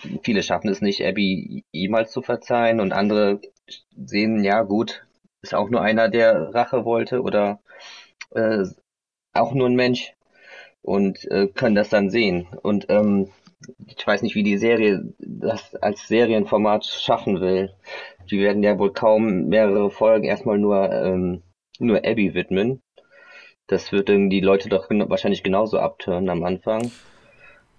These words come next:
Andererseits würde der ganze Effekt ja verloren gehen, wenn sie immer innerhalb der Folge beide Blickwinkel wechseln oder von Folge zu Folge wechseln. Dann würde dieser ganze Effekt ja verloren gehen, meiner Meinung nach. Deswegen bin ich sehr gespannt darauf, was die daraus machen.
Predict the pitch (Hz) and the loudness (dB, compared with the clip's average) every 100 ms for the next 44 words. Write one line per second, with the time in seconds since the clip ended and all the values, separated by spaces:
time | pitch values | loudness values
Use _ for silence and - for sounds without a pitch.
0 | _ - 101 101 98 107 107 113 107 107 | _ -4 0 2 2 2 0 0 0 2
1 | 107 101 - - - - 113 - 113 117 | 2 2 0 0 0 0 -4 -2 -2 0
2 | 107 117 117 107 107 101 104 101 101 104 | 2 2 2 2 0 0 0 0 0 0
3 | 104 110 104 101 92 - - 117 110 101 | 0 0 0 -2 -6 -10 -2 0 2 0
4 | - - 104 98 120 139 131 117 120 123 | 0 0 2 4 4 2 4 4 4 2
5 | 123 139 131 135 143 151 147 147 - 156 | 0 -4 -2 -4 0 -2 -2 -4 0 0
6 | 160 151 _ - 107 113 - - - 120 | 0 -4 _ -6 0 2 4 2 -2 -4
7 | - 123 117 117 113 - 123 120 95 87 | 0 2 2 0 -2 0 2 2 0 -2
8 | 87 - 92 90 92 95 104 107 107 104 | -6 -10 -10 -6 -4 -4 -2 -2 -2 -2
9 | 104 98 107 - - - 113 - 95 95 | -2 -2 -2 -2 -2 -4 -8 -4 -4 -4
10 | _ _ - - - - _ - 107 95 | _ _ -20 -20 -20 -20 _ -6 -2 0
11 | 90 87 87 87 85 87 85 85 90 90 | 0 -2 -4 -2 -2 -2 -2 -4 -2 -4
12 | 90 - 101 120 110 113 - 127 101 - | -4 -6 -2 0 0 -2 0 0 0 -2
13 | 98 92 92 95 98 95 95 92 92 - | -2 0 0 0 -2 -6 -2 0 0 -2
14 | 101 98 95 | -4 -4 -6